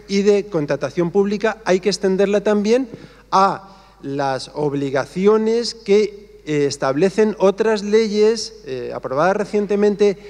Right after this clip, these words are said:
en España y que afectan a la contratación pública. Estoy pensando en la, em, en la legislación sobre transparencia, que, eh, tantas, eh, obligaciones establece de publicidad y que estamos incumpliendo ahora mismo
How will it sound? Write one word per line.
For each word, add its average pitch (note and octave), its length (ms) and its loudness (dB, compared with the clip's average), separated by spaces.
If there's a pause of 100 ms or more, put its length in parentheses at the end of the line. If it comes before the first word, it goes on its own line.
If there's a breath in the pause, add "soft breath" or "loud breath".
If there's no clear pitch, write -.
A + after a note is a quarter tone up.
(100)
en G3 160 4
España A3+ 500 0
y G3 140 0
que F3 100 2
afectan A3+ 640 0 (380 loud breath)
a F3 160 2
la G3 200 0
contratación D#3+ 560 -2
pública. G3 640 -2
Estoy - 180 -10
pensando F3 560 -2 (380 loud breath)
en E3+ 320 2
la, F3 380 0
em, B2 840 -2 (760 loud breath)
en D3+ 140 0
la D#3+ 80 2
legislación D3+ 640 -2 (320 loud breath)
sobre F3 440 2
transparencia, F#3+ 1080 -2 (220)
que, C#3 320 -8
eh, A2+ 380 -14 (100)
tantas, D#3 400 -6 (220 loud breath)
eh, D3+ 200 0
obligaciones D3 800 0
establece D#3+ 560 -2
de E3+ 160 -6
publicidad D#3 600 -6
y B3 60 -2
que - 80 -6
estamos E3+ 320 0
incumpliendo F3+ 640 0
ahora D#3+ 140 2
mismo D#3+ 380 2